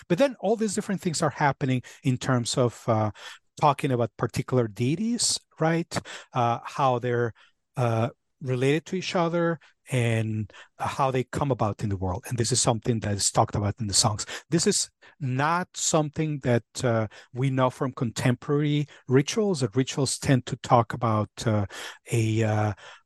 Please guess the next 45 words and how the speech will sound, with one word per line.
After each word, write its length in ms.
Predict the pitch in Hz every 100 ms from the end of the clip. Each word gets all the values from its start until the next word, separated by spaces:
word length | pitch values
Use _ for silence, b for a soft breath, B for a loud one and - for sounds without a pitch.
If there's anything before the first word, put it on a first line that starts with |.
| -
uh, 320 | 117 110 107 -
the 200 | 113 -
owners 600 | 135 135 131 131 123 - -
of 160 | 127
the 100 | 107
hills, 560 | 104 208 220 175 143 -
the, 280 | 123 113 113 -
uh, 200 | 117 117
or 140 | 127 101
the, 260 | 110 107
uh, 180 | 104 101 B B B -
rather, 420 | 131 127 131 117 B B _ -
uh, 540 | 117 110 107 107 110 -
the, 300 | - 107 110 139
the, 200 | 113 113
the, 220 | 113 104
the 300 | 95 104 98 _ -
sacred 360 | 190 196 170
beings 220 | 139 139
who 100 | -
live 220 | 113 110 113
in 180 | 120 107
the 200 | 101 101
hills, 480 | - 175 160 139 -
who 120 | 117
live 180 | 110 107
in 100 | 101
the 100 | 98
rivers. 500 | 170 185 175 170 - B B B -
Uh, 380 | 117 113 110 107 B B _ -
you 220 | 131 120 - -
get 120 | 151 127
the 60 |
names 280 | 123 117 107
of 60 | -
Christian 320 | 143 - 165
entities, 540 | 151 147 147 147 135
but 180 | - 123 -
what 160 | 131
is 120 | 135 127
described 420 | 147 - 131 113
is 140 | 117
very 180 | - 113
different 380 | 107 104 117 -
to, 320 | 117 101